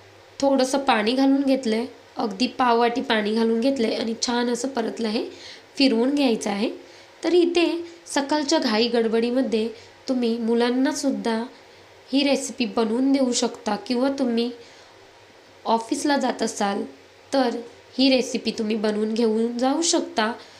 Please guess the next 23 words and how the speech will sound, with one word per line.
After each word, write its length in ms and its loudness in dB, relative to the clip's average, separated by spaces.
तर 80 -4
इथे 260 2
दीड 320 2
वाटी 440 -2
गव्हाचं 480 2
पीठ 200 0
घेतलं 380 0
आहे, 120 0
पाव 180 4
चम्मच 500 -2
हळद, 420 4
एक 200 -4
चम्मच 520 0
पांढरे 480 -2
तीळ 240 4
आणि 160 4
जे 160 2
आपण 280 0
वाटून 440 -2
घेतलेली 460 0
जी 180 -4
पेस्ट 420 -2
आहे 280 0